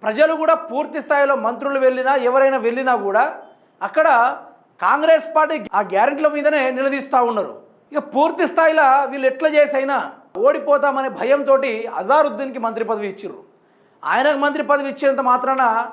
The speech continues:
జూబ్లీ హిల్స్ ప్రజలకు ఒరిగేదేం లేదు, ఏం చేయరు కూడా. ఇరవై రెండు నెలలుగా చేయని వ్యవహారాలు ఇప్పుడు గెలవగానే చేస్తామంటున్నారు.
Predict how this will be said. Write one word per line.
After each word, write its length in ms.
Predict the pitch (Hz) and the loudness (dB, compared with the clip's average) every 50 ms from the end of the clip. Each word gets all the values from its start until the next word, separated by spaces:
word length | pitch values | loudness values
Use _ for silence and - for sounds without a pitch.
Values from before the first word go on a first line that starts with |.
| - - _ _ _ _ _ _ | -16 -20 _ _ _ _ _ _
జూబ్లీ 380 | 139 135 202 254 277 311 294 294 | -14 -6 -4 -4 -2 0 2 2
హిల్స్ 180 | 302 285 247 | 2 0 0
ప్రజలకు 280 | 269 277 277 285 277 277 | 0 0 0 2 2 2
ఒరిగేదేం 500 | 269 262 247 254 277 277 269 277 294 285 | 2 2 4 2 2 4 4 2 2 4
లేదు, 460 | 254 262 269 269 269 208 - - - - - | 4 2 4 2 0 -4 -4 -8 -14 -16 -4
ఏం 200 | 156 214 262 294 | 2 2 2 2
చేయరు 380 | - - 240 254 285 311 302 294 | 2 -2 0 2 4 4 4 2
కూడా. 360 | 277 285 269 240 170 135 - - - - - | 0 0 2 2 0 0 -6 -14 -20 -20 -16
ఇరవై 680 | 139 165 208 233 269 302 294 294 294 294 277 233 - - - _ _ _ - | -8 -6 -2 2 4 4 4 2 0 -4 -6 -8 -10 -16 -20 _ _ _ -18
రెండు 400 | 139 139 156 208 240 269 285 339 | -10 -8 -8 -6 -6 -4 -2 0
నెలలుగా 420 | 330 311 311 311 302 302 294 294 294 - 269 | 2 2 2 4 4 4 2 2 0 0 -2
చేయని 260 | 269 277 277 277 277 | 0 0 0 0 0
వ్యవహారాలు 840 | 240 220 233 254 240 208 247 262 262 240 214 196 190 202 254 - - - _ _ _ _ - | -2 0 2 2 4 4 4 4 4 2 0 -2 -4 -8 -10 -12 -16 -20 _ _ _ _ -16
ఇప్పుడు 300 | 214 233 - - 320 330 | -16 -14 -4 -2 0 0
గెలవగానే 840 | 311 302 220 180 220 240 277 302 311 311 320 330 330 320 330 294 | 0 0 -2 -2 0 2 4 4 4 2 2 0 0 0 2 0
చేస్తామంటున్నారు. 640 | 285 277 277 294 277 277 - 330 208 185 143 113 104 | 0 0 0 -4 -4 -4 -6 -8 -10 -14 -16 -16 -18